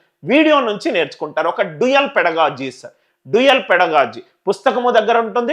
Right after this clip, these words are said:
వీడియో కంటెంట్ దగ్గర ఉంటుంది. దయచేసి అనిల్ నాయర్ క్లాసెస్లో డిస్కౌంట్లు ఇవ్వడం జరగదు. Only ఓల్డ్ స్టూడెంట్స్కి మాత్రమే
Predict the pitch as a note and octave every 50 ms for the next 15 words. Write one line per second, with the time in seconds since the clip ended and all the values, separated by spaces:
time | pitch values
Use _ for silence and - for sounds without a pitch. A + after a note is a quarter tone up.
0 | E4+ B3 A3 A3 F#3+ A#3 A3 G#3+ G3 G3 E3 G3+ G3+ F#3+ G3+ E3 D#3 D3+ D#3+ D3
1 | C#3 B2+ A2+ - A#2+ A2 G2 G2+ - _ _ _ _ - - E3+ A3 B3+ B3+ B3
2 | B3+ - A3+ A3 A3+ A3+ A3+ - C#4 B3+ A3+ F#3+ G#3 A3+ B3 A#3+ A#3 A3+ A3 A3+
3 | A3+ A3 A3+ G#3+ A3 - F#3+ F3+ F#3 F#3 - - G#3 G3 G3 - - G3 G3+ A3
4 | B3 C#4 F#4+ - - - _ _ - B2 A#2+ F#3+ F#3+ - - - - B3+ A3+ A3+
5 | A#3+ A#3+ A3 G3+ A#3+ B3+ C#4+ A#3 G3 F#3+ F3+ E3+ F3 G3+ G3 G#3 G#3+ A#3 A#3 F#3+
6 | C#3+ - E3 D3+ D3+ D#3+ D#3 D3 D3 C#3+ C3+ A#2+ C3 E3 F#3 G3 F#3+ F3 C3+ -
7 | - _ _ _ _ _ _ - D3+ F#3 A3+ B3 B3+ C4+ C#4 C#4 C4+ B3+ C4+ C#4
8 | C#4 B3+ F#3+ F#3 G3+ A#3 A#3+ A#3 A#3 - - A3 G#3+ A3 A3 G#3 - - A#3 G3+
9 | F#3 F#3 F#3+ G#3 G#3 - - A3 G#3+ A3